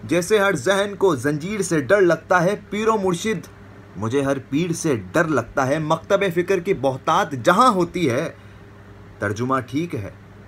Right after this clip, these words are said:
तफसीर से डर लगता है। बात कह दूँ तो कल उससे मुकर सकता हूँ मैं, बात कह दूँगा तो कल उससे मुकर सकता हूँ मैं। हाथ रोको, मुझे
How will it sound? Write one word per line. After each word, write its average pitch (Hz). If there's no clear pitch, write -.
तफसीर 196
से 151
डर 101
लगता 98
है। 131
बात 165
कह 165
दूँ 208
तो 190
कल 185
उससे 196
मुकर 170
सकता 175
हूँ 185
मैं, 175
बात 175
कह 208
दूँगा 196
तो 151
कल 190
उससे 208
मुकर 180
सकता 170
हूँ 165
मैं। 175
हाथ 120
रोको, 151
मुझे 123